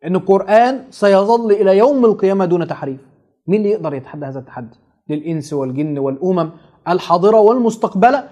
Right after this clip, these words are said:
لن تستطيعوا تحريف القرآن. مين اللي يقدر يتحدى هذا التحدي؟ غير الله سبحانه وتعالى. فالقرآن قطعًا ليس من عند النبي صلى الله عليه وسلم.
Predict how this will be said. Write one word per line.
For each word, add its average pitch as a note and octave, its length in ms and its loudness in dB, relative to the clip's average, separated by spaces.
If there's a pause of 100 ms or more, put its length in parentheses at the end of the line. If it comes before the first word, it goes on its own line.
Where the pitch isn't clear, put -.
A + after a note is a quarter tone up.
لن A#3 400 0
تستطيعوا F3+ 460 -6
تحريف D3 320 -10
القرآن. A#2 340 -20 (320)
مين E3+ 60 -2
اللي G#3+ 120 2
يقدر F#3+ 180 0
يتحدى C#3+ 280 -10
هذا C#3 100 -10
التحدي؟ C#3 440 -12 (360)
غير D3+ 180 -2
الله B2+ 200 -6
سبحانه B2+ 300 -14
وتعالى. A2+ 320 -12 (280)
فالقرآن D3 440 -8
قطعًا C#3 420 -8
ليس B2+ 240 -12
من B2 120 -12
عند A#2+ 140 -14
النبي A2+ 340 -12
صلى - 180 -20
الله A2 100 -20
عليه D#3 100 -4
وسلم. D3+ 140 -4